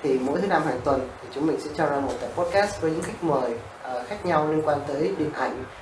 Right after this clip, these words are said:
văn học, văn hóa và những lĩnh vực khác để cùng bàn luận về giáo dục, ờ, trong những lĩnh vực đó, cũng như trả lời cho câu hỏi là thứ gì thực sự cần thiết cho các bạn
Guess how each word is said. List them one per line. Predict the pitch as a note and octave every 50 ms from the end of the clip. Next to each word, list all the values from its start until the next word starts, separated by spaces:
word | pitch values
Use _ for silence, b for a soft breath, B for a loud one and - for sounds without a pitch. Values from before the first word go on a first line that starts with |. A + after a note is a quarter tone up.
| B B -
văn | D3 D3 C#3+
học, | D3+ C3 B2 - -
văn | D3+ D3+
hóa | D3 D3 C#3 C#3+ F3 A3+ A#3 A#3 - - - -
và | - B2+
những | C3 C#3+ E3
lĩnh | E3+ F#3+ G3+
vực | D#3 - -
khác | - A3 A3+ A#3 B3+ - - - - - -
để | - A#2+ -
cùng | - C3 B2+
bàn | B2 B2 -
luận | - B2 A#2+ A#2+
về | A#2+ A#2+ B2
giáo | C3+ E3
dục, | E3+ F3 - - - - - - - - -
ờ, | C3 B2+ B2+ B2 B2 A#2+ B2 B2 B2 B2 - - - - - - - - - -
trong | D3+ D3 D3+
những | E3 F3
lĩnh | E3+ E3+ F#3+
vực | - -
đó, | - C3+ C3+ E3 G#3+ B3 - - - - - - - -
cũng | E3 F#3+
như | F#3+ - -
trả | C#3
lời | A#2+ A#2+ A#2 A#2 -
cho | D3+ D3
câu | D3+ D3+
hỏi | D3 C3 G#2+ G#2+ A2+
là | A#2 - - - - - - - - - -
thứ | - G3
gì | A3 G#3+ F3+ C3+ - - -
thực | D3 -
sự | - D3+ - -
cần | - C3 C3 -
thiết | A3+ A3+ A3 -
cho | E3+ C#3+ C#3 -
các | G3+ F#3
bạn | D3+